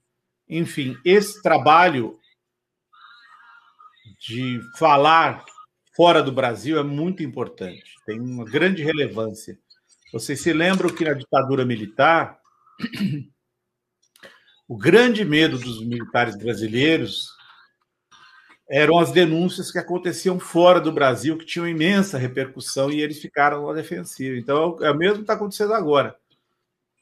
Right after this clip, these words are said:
Na época, o Brasil tinha muitos exilados no Chile, dava uma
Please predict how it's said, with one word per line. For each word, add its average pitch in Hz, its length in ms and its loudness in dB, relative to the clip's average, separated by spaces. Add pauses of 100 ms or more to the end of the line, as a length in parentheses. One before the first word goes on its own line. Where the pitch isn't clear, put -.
(340)
Na 127 260 2
época, 160 420 4
o 147 60 -2
Brasil 127 320 -2
tinha 131 160 -8
muitos 135 280 -8
exilados 113 580 -4
no 123 140 -6
Chile, 165 680 -6 (1300)
dava 131 400 2
uma 104 420 -4